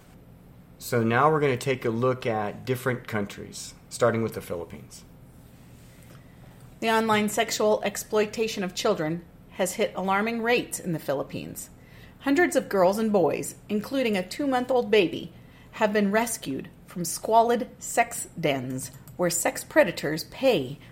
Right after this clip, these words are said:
Speaker 2: to watch children being abused online. The Philippines has become the global epicenter of the live stream sexual abuse of children due to high levels of poverty,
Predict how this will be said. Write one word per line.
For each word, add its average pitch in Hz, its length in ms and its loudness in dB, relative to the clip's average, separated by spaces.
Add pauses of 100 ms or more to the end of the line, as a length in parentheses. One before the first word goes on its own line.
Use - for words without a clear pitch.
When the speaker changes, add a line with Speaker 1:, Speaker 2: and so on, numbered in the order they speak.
(120)
Speaker 2:
to - 100 -10
watch 175 340 -2
children 165 500 0
being 180 280 -2
abused 165 680 -4 (300)
online. 135 640 -4 (1300)
The - 80 -8
Philippines 294 600 6
has 226 220 4
become 247 420 0
the 226 80 2
global 226 640 0 (100)
epicenter 165 680 -2 (140)
of 175 160 0
the 160 80 -6
live 185 400 4
stream 156 680 -2 (180)
sexual 196 600 0
abuse 180 600 -4
of 175 140 -6
children - 500 -4 (400)
due 220 140 2
to 185 80 6
high 208 300 6
levels 226 360 4
of 185 140 -2
poverty, 160 680 0